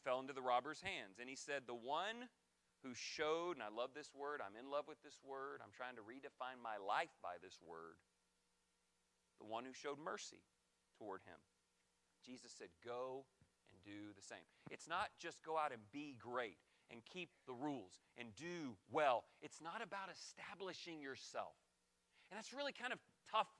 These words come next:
on us because going to worship is commanded. It's important that you come to church. It's important that you're consistent in worship and, and worshiping the right ways and doing all those things. But you know, you're not, like, mounding up credit, right? I mean, you get that.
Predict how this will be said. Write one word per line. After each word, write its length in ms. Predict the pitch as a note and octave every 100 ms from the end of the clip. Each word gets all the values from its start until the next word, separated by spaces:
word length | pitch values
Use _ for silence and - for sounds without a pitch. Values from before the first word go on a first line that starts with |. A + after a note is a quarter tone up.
| -
on 220 | D#3+ C#3
us 200 | B2 -
because 260 | E3 G3 E3
going 340 | - G3+ A#3 G#3+
to 100 | G3+
worship 440 | E3 F#3+ - F#3+ -
is 480 | E3+ F#3+ F3 - - _ -
commanded. 480 | E3 D#3 A#2+ F#2+ - _ - -
It's 220 | F3+ -
important 520 | F3 E3 A#3 A#3 D3
that 120 | D3+ C3+
you 80 |
come 220 | C3 D#3 C3
to 40 |
church. 320 | - A2 - - -
It's 120 | D#3+ F3+
important 440 | D#3+ A3 F#3+ F#3
that 140 | F#3
you're 100 | F3
consistent 680 | E3 G3 D#3 G3+ F3 F#3+ E3+
in 180 | D#3 D#3
worship 420 | G3 F3+ D#3+ C#3
and, 100 | D#3 - -
and 160 | F3+ E3+
worshiping 560 | G3+ G3+ G3 G3+ G3
the 80 | F3+
right 280 | F3 F3+ E3+ D3
ways 580 | E3+ G3 F3 D3+ C#3
and 140 | D3+ C3+ - -
doing 240 | F#3 G#3+ G3
all 160 | F#3
those 160 | F3+ E3
things. 160 | A3 - - G3
But 160 | -
you 40 | C#4
know, 100 | D4+
you're 120 | D4
not, 180 | C#4+ D4
like, 160 | A#3
mounding 460 | F3 F#3+ A3 G3+ F#3
up 160 | D#3
credit, 420 | - B3+ D4 D3+ -
right? 260 | C3+ G3+ B3+ - _ _ _ _ _
I 60 | F3+
mean, 80 | G#3+
you 80 |
get 180 | B3+ C#4+
that. 200 | C3+ F2